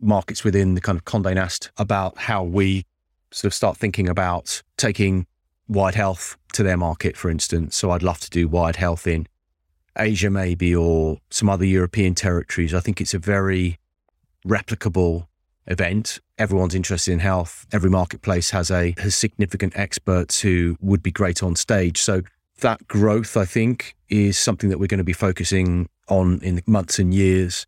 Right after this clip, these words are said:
And it, to, it, to me, it feels like a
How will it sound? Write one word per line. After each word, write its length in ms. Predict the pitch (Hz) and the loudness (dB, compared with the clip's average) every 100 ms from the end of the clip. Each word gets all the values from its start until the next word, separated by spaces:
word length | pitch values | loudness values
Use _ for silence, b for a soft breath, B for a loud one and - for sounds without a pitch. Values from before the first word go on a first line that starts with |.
| - | -4
And 520 | 101 98 95 92 - | -2 0 0 0 -2
it, 200 | 143 120 | -2 -2
to, 300 | - 127 127 | 2 4 4
it, 120 | 123 113 | 2 0
to 120 | 147 | 2
me, 260 | 139 139 120 | 4 4 2
it 80 | |
feels 300 | - 127 113 | 0 0 2
like 460 | 113 107 104 - - _ _ _ _ _ _ _ _ - | 2 2 0 -6 -20 _ _ _ _ _ _ _ _ -4
a 380 | 107 101 98 95 | 0 2 2 0